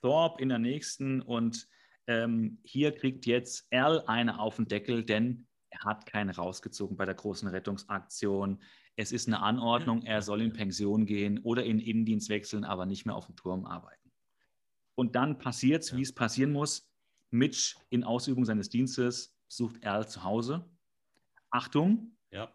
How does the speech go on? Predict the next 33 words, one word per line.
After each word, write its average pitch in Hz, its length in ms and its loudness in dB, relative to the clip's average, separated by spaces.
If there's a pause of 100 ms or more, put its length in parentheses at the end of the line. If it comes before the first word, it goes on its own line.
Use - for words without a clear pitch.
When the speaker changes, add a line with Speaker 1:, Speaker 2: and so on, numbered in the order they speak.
(100)
Speaker 1:
hier 151 160 0
hängen 135 320 2
Bilder 165 260 2
von 117 200 0
Mitch 135 220 -2
und 113 120 -6
Hobie 127 480 -2 (100)
an 139 200 0
den 117 200 4
Wänden 139 600 -2 (220)
von 101 180 0
Al. 147 420 -4 (420)
Speaker 2:
Mhm. 107 140 -10
Speaker 1:
Also 117 320 -2
bei 110 160 2
meinen 110 280 2
Kollegen 127 360 0
hängen 123 320 2
von, 117 300 -2
oder, 113 320 0
äh, 110 100 -4
Kinderbilder 131 1080 0
<laughs> 139 240 0
hängen 117 640 0
von 117 380 2 (140)
Mitarbeitern 135 840 2
oder 120 200 -2
Kollegen, 117 440 0
bei 113 100 0
mir 120 160 4
zu 107 140 -8
Hause 98 260 -2
nicht. 170 340 -2